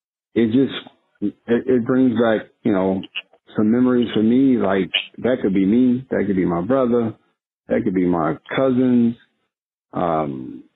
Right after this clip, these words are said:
you know, just so many people in my life that I saw in George Floyd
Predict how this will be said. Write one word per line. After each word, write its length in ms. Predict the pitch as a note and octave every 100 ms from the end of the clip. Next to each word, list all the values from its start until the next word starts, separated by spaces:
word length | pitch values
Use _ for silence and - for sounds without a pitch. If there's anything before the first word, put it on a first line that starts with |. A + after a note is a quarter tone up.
| _ _
you 120 | A#2+
know, 200 | G#2+ A2+
just 260 | A2 A#2 - - - _ - -
so 140 | B2+
many 300 | D3+ B2 G#2
people 320 | - D3+ C3 G#2
in 80 |
my 140 | G#2 C3
life 320 | A2 F#2+ F#2+ -
that 160 | F#2+ -
I 160 | A#2 A2+ -
saw 300 | A#2 G2 G2
in 120 | F#2
George 240 | A2 G#2 G2
Floyd 360 | G#2+ A#2 F#2+